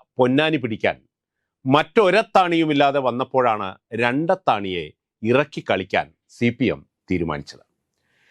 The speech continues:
രണ്ടായിരത്തി നാലിൽ ടി കെ ഹംസയിലൂടെ മഞ്ചേരി മണ്ഡലം പിടിച്ചെടുത്തതുപോലെ ഒരു സർവതന്ത്ര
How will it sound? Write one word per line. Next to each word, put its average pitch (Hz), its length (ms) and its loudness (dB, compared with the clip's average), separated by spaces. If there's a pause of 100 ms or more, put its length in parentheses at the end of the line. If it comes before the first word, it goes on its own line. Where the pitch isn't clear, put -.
(260)
രണ്ടായിരത്തി 220 520 4
നാലിൽ 220 240 2 (180)
ടി 175 80 6 (160)
കെ 226 80 4 (100)
ഹംസയിലൂടെ 175 640 2 (400)
മഞ്ചേരി 160 580 2
മണ്ഡലം 151 420 0
പിടിച്ചെടുത്തതുപോലെ 117 880 -2 (720)
ഒരു 202 140 4 (220)
സർവതന്ത്ര 185 760 2